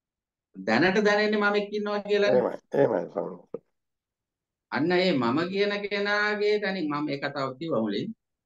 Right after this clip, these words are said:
Speaker 1: ඒ දැනට මමෙක් ඉන්නවා කියලා දැනෙන කෙනාට තමයි කල්යාණ මිත්‍රයෙක් මුණ ගැහෙන්න ඕනේ. ඒ ධම්මානුධම්ම ප්‍රතිපදාව අනුගමනය කරන, ඒ ශ්‍රී සද්ධර්මය ශ්‍රවණය කරලා, ධම්මානුධම්ම ප්‍රතිපදාව අනුගමනය කරලා,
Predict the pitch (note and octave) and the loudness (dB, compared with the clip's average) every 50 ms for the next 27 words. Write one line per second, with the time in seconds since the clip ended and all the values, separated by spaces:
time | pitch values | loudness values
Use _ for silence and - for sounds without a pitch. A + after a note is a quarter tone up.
0 | _ - A#2 A#2 G#2+ - G2+ G#2+ A#2 B2+ D3 D3+ F#3 F3+ D#3+ C3+ B2 C3 D3+ D#3+ | _ -4 -2 -2 0 -2 -2 -2 -2 -2 0 0 0 2 2 2 2 2 0 0
1 | - - D#3 C3+ C3 C#3 C#3 D3+ E3 E3+ F3 F3+ F#3 F3+ F3+ F#3 F#3 F3+ D3+ - | -2 -4 -4 -2 -2 0 0 0 2 2 2 2 2 0 -2 -2 -2 -2 -2 -2
2 | C3 B2+ B2+ C#3+ D#3+ F3+ G3 G#3 G3+ - D#3+ C3+ C3+ C#3+ D#3 E3 E3+ E3+ E3+ F#3 | -2 -2 -2 -2 -2 -2 -2 -4 -4 -4 -4 -2 -2 -2 -2 0 -2 -2 -2 -4
3 | F3+ F3+ F3+ E3+ D#3+ F3 F#3 G3 G#3+ A#3+ C#4 D4 - _ _ _ _ _ _ - | -6 -4 -4 -4 -2 -2 -2 -2 -2 -2 -4 -6 -10 _ _ _ _ _ _ -6
4 | C3+ C#3+ D3+ D#3+ E3 E3+ F3 E3+ F3 F3 F3 - F#3 G3 F#3 - D#3+ D#3+ D#3+ E3 | -4 -2 0 0 0 0 0 -2 -4 -4 -6 -6 -8 -8 -6 -4 -2 -2 0 0
5 | E3 E3 F3 F#3 F3+ F3 E3+ F3 F3 F#3 E3 D#3 D#3 D#3 D#3+ E3+ F3+ G3+ G3+ - | 2 2 2 2 2 2 0 0 0 0 0 0 0 0 0 0 -2 -4 -6 -8
6 | - - D3 D3+ D#3+ C#3+ C#3+ C3+ C#3 D3 D3+ D#3 D#3 D#3 D#3+ D#3 D3+ D#3 D3+ D#3 | -6 -4 -2 -2 0 0 0 0 0 0 2 2 2 2 2 0 0 -2 -2 -2
7 | D#3+ D3+ D3+ D3+ C#3 C#3 D3 D3 D3+ C#3+ C#3+ D3+ D3+ D3+ D3+ D3+ C#3+ B2+ B2+ B2+ | -4 -4 -4 -6 -6 -6 -6 -4 -4 -2 0 0 0 2 2 2 2 0 0 -2
8 | B2+ C3 C#3 C3+ C3+ C#3 C#3+ C#3+ C#3 C#3 - D3+ D#3 F3 F#3 G#3+ A3 A3 - _ | -2 -2 -2 -2 0 0 0 0 -2 -2 -2 -2 0 0 0 -2 -4 -6 -8 _
9 | _ _ _ _ _ _ _ _ - B2 C3 C3 C3 B2+ C3 C3 - - - - | _ _ _ _ _ _ _ _ -2 -2 -2 -2 -2 -4 -4 -4 -6 -8 -6 -4
10 | A#2+ A2+ A2+ B2 C3+ C#3 C#3+ D3 D3+ D3+ D3 C#3+ C#3 C#3 A#2+ A2+ A#2+ B2 C3 C#3 | -2 -2 2 2 4 4 6 6 6 4 4 4 2 2 0 2 2 2 0 0
11 | C#3 C#3 C#3 C#3 D3+ D#3 E3+ F#3 G3+ A3 A3+ A3+ _ _ _ _ _ _ _ _ | 0 0 -2 -2 -2 0 0 0 -2 -2 -4 -6 _ _ _ _ _ _ _ _
12 | _ _ - G2+ G#2+ A#2+ C3 C#3+ C#3+ D3+ D3 C#3+ D3 D3 D3 D3 C#3+ - C3 B2 | _ _ -2 0 0 2 2 2 2 2 2 2 2 2 0 0 -2 -2 -4 -6
13 | B2+ C3+ C3 C#3 C3+ C#3+ C#3+ C#3+ C#3 C3 A#2+ A#2+ B2 B2 B2 C3 C3 C3 C3+ C3+ | -6 -4 -2 -2 0 2 4 4 4 4 2 2 0 -2 -2 -2 -2 -2 -2 -2
14 | C3+ C3 C3 B2+ C3 C3 G#2 G#2+ A2 A#2+ C#3 D#3 F3+ G#3 | -2 -2 -4 -6 -6 -6 -4 -2 0 2 2 2 2 0